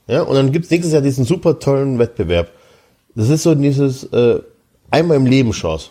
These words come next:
Die hast du jetzt einmal und dann nie mehr. Da fliegst du natürlich hin, dann fliegt ihr wieder mit zwanzig, dreißigtausend Mann hin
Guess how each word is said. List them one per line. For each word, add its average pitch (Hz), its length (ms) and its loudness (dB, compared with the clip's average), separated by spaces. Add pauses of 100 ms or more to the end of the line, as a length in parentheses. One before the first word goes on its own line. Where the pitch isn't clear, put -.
(120)
Die 113 80 0
hast 147 160 0
du 151 40 4
jetzt 131 200 -2
einmal 160 280 2
und 147 40 2
dann 135 140 2
nie 131 100 2
mehr. 117 140 0
Da 92 80 -6
fliegst 165 420 -4
du 156 60 -2
natürlich 202 420 -2
hin, 117 120 0
dann 110 80 2
fliegt 190 200 -6
ihr 156 120 4
wieder 254 140 2
mit 160 160 -2
zwanzig, 123 360 -2
dreißigtausend 113 680 -2
Mann 107 200 0
hin 175 240 -2